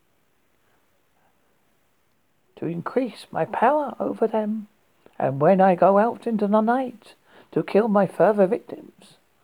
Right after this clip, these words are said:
I can then rewrite stories and pretend that they are just stories. I begin to start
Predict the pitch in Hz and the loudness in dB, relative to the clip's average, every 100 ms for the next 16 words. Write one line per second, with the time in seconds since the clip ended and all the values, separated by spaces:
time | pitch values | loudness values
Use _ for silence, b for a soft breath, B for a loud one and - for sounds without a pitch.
0 | b b b - 233 247 240 214 190 220 | b b b 0 2 2 -4 -2 0 0
1 | 202 254 247 180 247 233 - _ - - | 0 -4 -4 -6 -8 -10 -16 _ -8 -8
2 | - - - 269 277 139 156 - _ _ | -8 -6 -4 -2 -2 -6 -10 -20 _ _
3 | _ b b b b _ 185 175 170 - | _ b b b b _ -4 -4 -6 -6
4 | 185 175 - 302 165 131 - - - - | -8 -4 -2 0 -2 -8 -18 -10 -8 -2
5 | 156 185 165 143 147 - - 92 - - | 0 2 0 -2 -6 -12 -12 -12 -12 -20
6 | - - - 190 190 104 - _ - _ | -20 -14 -2 -2 -2 -6 -12 _ -20 _
7 | _ _ _ _ _ _ _ _ _ _ | _ _ _ _ _ _ _ _ _ _
8 | _ _ - 294 196 240 208 220 202 202 | _ _ -4 -2 0 0 2 2 0 -4
9 | - _ _ _ _ _ _ - 175 - | -12 _ _ _ _ _ _ -6 -4 -4